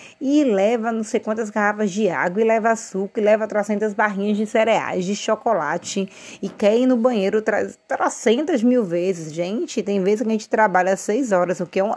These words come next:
errado, claro, mas vai no banheiro uma vez, duas vezes nessas seis horas.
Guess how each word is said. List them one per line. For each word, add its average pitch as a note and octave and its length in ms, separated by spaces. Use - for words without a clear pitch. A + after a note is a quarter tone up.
errado, E3+ 480
claro, F3 440
mas B3 180
vai B3+ 140
no C4 80
banheiro B3+ 400
uma D4 220
vez, A3 680
duas A3 320
vezes G#3+ 300
nessas G#3+ 320
seis F#3 240
horas. F#3 360